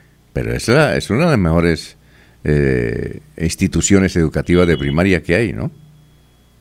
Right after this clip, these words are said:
¿Ya? Eh, recuerdo porque, ah,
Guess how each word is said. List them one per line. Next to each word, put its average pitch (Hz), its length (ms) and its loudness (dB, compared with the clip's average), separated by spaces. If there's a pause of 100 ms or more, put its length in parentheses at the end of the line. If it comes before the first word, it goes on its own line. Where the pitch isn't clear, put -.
(120)
¿Ya? 101 280 -2 (960)
Eh, 73 600 -4 (240)
recuerdo 110 440 2
porque, 90 360 0
ah, 101 160 2